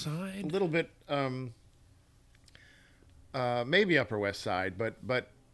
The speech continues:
Speaker 2: but it even could just be out, just outside the, you know, it could be Manhattan adjacent.
Speaker 1: Connecticut.
Speaker 2: Yeah.
Speaker 1: Yeah.
Speaker 2: Yeah.
Speaker 1: Yeah, yeah, yeah.
Speaker 2: Um, it doesn't,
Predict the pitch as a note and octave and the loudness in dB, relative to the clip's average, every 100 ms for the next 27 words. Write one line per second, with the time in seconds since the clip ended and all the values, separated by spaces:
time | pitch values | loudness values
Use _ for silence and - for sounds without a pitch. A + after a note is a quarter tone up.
0 | - - - - - - G#2 C3+ D3+ F3+ | -20 -20 -20 -20 -20 -20 -6 -2 0 0
1 | G3 E3 C#3 A2+ C3 - B2 B2 B2 - | 0 -2 -4 -4 -4 -6 -4 0 0 0
2 | G2+ D3+ - A2+ G#2 - A2 G#2+ F#2 G2 | 0 0 2 0 0 -2 0 0 -2 -4
3 | F#2+ F2+ A2 G#2+ E2+ - - - C#3+ D3 | -4 -6 -6 -6 -8 -14 -12 -6 -4 -4
4 | G#2 A#2 G2+ G2 - - - - - - | -2 -4 -4 -6 -12 -20 -20 -20 -20 -20
5 | - - - - - C#3 C3+ B2 - G2+ | -20 -20 -20 -16 0 2 4 2 0 -2
6 | F2 D#3+ D3+ C#3+ C#3+ C3+ - - - A#2 | 6 8 8 4 2 0 -6 -16 -6 -4
7 | - G#3 D#3 D3 C3 A#2+ C3 - C3 B2 | -4 0 2 2 0 -2 -2 0 -2 -4
8 | A2 A2 A#2 G2 G2 G#2 C#3 A#2+ G2+ | -10 -10 -6 -6 -4 -2 -2 -4 -8